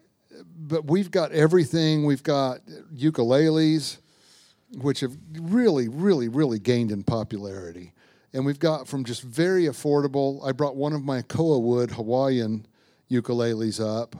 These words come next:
a kamaka. I've also got another one up there called a Northern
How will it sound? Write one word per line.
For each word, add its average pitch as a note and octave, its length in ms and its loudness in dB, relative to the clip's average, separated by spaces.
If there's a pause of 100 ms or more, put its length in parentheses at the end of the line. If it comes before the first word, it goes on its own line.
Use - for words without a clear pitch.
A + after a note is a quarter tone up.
(360)
a A2 120 -10
kamaka. A#2 680 -6 (380)
I've B2+ 160 -4
also E3+ 280 0
got D#3 300 2
another D3+ 380 0
one B2+ 160 0
up A#2 140 -6
there B2+ 120 -2
called B2+ 280 -4
a A2 40 -2
Northern A#2 680 0